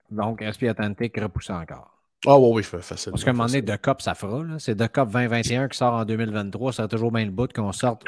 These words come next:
Speaker 1: S P Authentic avant, hein.
Speaker 2: Et ce qui va être fascinant, Greg, ça, ils vont avoir des cartes,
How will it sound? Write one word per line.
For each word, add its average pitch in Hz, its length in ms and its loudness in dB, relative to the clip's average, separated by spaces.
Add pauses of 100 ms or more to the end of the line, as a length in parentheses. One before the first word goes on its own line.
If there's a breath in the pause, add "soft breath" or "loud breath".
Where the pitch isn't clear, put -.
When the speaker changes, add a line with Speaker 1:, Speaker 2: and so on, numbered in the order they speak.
(100)
Speaker 1:
S 101 140 -8
P 123 160 0
Authentic 113 460 0
avant, 98 180 0
hein. 143 300 -6 (880 loud breath)
Speaker 2:
Et 143 100 4
ce - 100 2
qui 143 120 0
va 143 160 8
être 165 100 2
fascinant, 165 500 2
Greg, 151 400 -6
ça, - 300 -4 (360 loud breath)
ils 147 120 0
vont 156 80 4
avoir 165 140 4
des 135 220 2
cartes, 170 440 -4